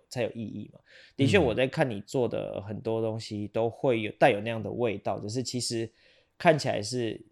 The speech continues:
Speaker 1: maybe 我们现在用比较新的讲法，可能很文创，或者是很，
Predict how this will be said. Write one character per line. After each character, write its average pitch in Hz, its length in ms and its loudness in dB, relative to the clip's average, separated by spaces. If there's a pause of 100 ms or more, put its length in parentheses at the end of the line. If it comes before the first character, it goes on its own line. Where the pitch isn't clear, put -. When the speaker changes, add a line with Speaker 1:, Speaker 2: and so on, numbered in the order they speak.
(100)
Speaker 1:
maybe 120 260 -2
我 104 40 0
们 104 80 -8
现 104 80 -6
在 123 60 -2
用 117 100 -4
比 101 60 -6
较 113 180 0
新 113 180 -6
的 113 80 -4
讲 104 140 -4
法， 104 80 -8
可 98 80 -8
能 98 100 -8
很 104 140 -6
文 101 180 -6
创， 110 400 -2
或 120 120 -2
者 101 60 -6
是 107 140 -4
很， 101 460 -6